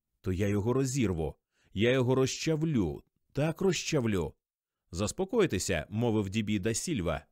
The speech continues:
і погладив Олександра по грудях, як собаку. «Все вже в минулому. То були зовсім інші люди.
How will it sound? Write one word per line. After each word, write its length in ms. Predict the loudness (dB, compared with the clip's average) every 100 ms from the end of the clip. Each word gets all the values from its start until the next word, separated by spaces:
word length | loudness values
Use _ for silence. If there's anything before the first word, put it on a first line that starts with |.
| -8
і 100 | -6
погладив 560 | -2 -2 0 0 -2 -2
Олександра 680 | -4 -4 -4 -4 -2 -2 -2
по 140 | -4
грудях, 500 | -2 -2 -2 -6 -12 _ _ _ -6
як 240 | -6 -4
собаку. 520 | -4 -4 -4 -4 -10 -12 _ _ _ _ _ _
«Все 240 | -8 -2 0
вже 180 | 2
в 100 | 2
минулому. 640 | 2 0 2 0 0 -6 -8 _ _
То 140 | 0 2
були 320 | 2 2 2
зовсім 460 | 0 -2 -2 -2
інші 280 | -2 -2 -2
люди. 400 | 0 0 -2 -4